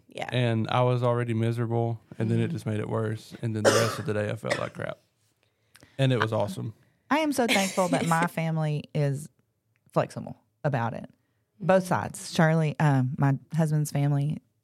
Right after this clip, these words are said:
Speaker 3: his mom's name is Shirley, and my family, they just, "Well,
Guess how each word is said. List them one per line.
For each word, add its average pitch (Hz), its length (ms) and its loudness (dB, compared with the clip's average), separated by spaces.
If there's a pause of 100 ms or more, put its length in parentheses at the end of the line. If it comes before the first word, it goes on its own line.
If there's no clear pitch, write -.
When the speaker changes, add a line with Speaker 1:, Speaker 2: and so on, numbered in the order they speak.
(160)
Speaker 3:
his 151 160 0
mom's 135 200 2
name 139 140 0
is 139 60 -2
Shirley, 143 360 -2 (520)
and 151 120 4
my 156 160 6
family, 131 460 0
they 160 160 2
just, 160 340 -4 (560)
"Well, 156 380 2